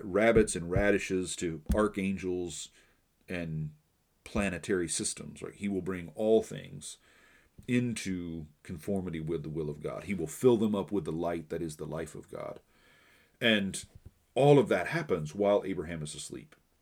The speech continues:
And this, I think, is the heart of Lenten spirituality, even though there, there are aspects of, of Lent that have to do with fasting, as I said, denying our belly so that our belly never forgets that it is not God. And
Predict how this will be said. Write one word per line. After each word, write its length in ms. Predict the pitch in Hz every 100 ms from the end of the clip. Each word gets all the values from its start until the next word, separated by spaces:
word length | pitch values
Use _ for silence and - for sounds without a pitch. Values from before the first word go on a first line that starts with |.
| _ _ _ _ _ _ _ _ -
And 100 | 80
this, 260 | - 175 -
I 100 | -
think, 240 | - 90
is 120 | 82 76
the 100 | -
heart 240 | 90 85
of 100 | 67
Lenten 300 | 78 76 71
spirituality, 720 | - 85 78 80 80 62 -
even 260 | - 127 113
though 160 | 110 101
there, 220 | 95 92 - - _
there 160 | 95 -
are 280 | 117 135 -
aspects 600 | 101 92 - - 58 -
of, 180 | - 80 - _ _ _ _
of 160 | 95 82
Lent 340 | 98 90 76 -
that 160 | 90
have 200 | 80 90
to 60 | 76
do 120 | 85
with 140 | 78 76
fasting, 540 | 87 82 - 131 120 -
as 160 | 82
I 40 | 80
said, 360 | - 85 95
denying 640 | - 85 92 101 104 101
our 120 | 87 87
belly 360 | 82 85 87
so 160 | 78 92
that 200 | 85 -
our 120 | 90
belly 260 | 85 90 87
never 260 | 85 85
forgets 420 | 87 78 80 78 -
that 140 | 85
it 100 | 82
is 120 | 87
not 180 | 85 78
God. 380 | 90 76 67 73 _ _ _ _ _ _ _ _ _ _ _ _
And 360 | 110 107 107